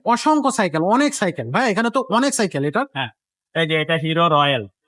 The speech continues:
Speaker 2: সিঙ্গেল বার, অনেকে সিঙ্গেল পাইপের চায়,
Speaker 1: আচ্ছা।
Speaker 2: হিরো রয়্যাল।
Speaker 1: জি, জি।
Speaker 2: হিরো রয়্যালটা হইলো বারো হাজার টাকা,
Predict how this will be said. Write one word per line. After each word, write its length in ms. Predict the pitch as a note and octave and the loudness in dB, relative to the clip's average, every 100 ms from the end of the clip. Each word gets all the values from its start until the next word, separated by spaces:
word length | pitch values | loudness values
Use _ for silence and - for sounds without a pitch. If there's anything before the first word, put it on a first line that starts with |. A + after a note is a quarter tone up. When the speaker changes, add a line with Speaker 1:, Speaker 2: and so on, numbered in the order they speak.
| - | -4
Speaker 2:
সিঙ্গেল 420 | - E3 E3+ E3+ | 2 4 4 4
বার, 200 | C#3 A#2 | 4 4
অনেকে 300 | C3+ D3+ D#3+ | 4 4 2
সিঙ্গেল 340 | - D#3+ E3+ | 4 4 2
পাইপের 280 | E3 E3 E3 | 2 0 0
চায়, 280 | C#3+ D#3 F3 - _ | -2 -2 -2 -6 _
Speaker 1:
আচ্ছা। 80 | D#3 D#3 | -2 0
Speaker 2:
হিরো 180 | D#3+ | 2
রয়্যাল। 360 | D3 C#3+ B2+ F#2 - | 2 2 0 -4 -8
Speaker 1:
জি, 180 | D#3 D#3+ | -4 -2
জি। 100 | C3+ | 0
Speaker 2:
হিরো 220 | D3+ E3 | 0 2
রয়্যালটা 440 | D#3+ D#3 D#3+ D#3+ E3+ | 2 0 0 0 0
হইলো 240 | E3 E3+ | 0 0
বারো 240 | D3+ C#3+ | -2 -2
হাজার 220 | C#3 C#3+ C#3 | -2 -2 -2
টাকা, 340 | C#3+ C#3+ F#3+ | -2 -2 -2